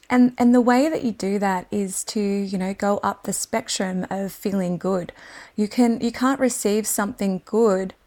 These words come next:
when you're feeling bad. Um, it's just not possible because you are not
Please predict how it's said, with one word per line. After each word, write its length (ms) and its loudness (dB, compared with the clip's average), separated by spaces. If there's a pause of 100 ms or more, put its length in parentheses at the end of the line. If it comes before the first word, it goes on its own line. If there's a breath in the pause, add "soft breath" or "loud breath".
(120)
when 160 0
you're 100 -2
feeling 500 -4
bad. 540 -4 (460 loud breath)
Um, 400 -2
it's 260 -4
just 200 -4
not 280 -2
possible 500 -4
because 420 -4
you 120 0
are 80 0
not 260 0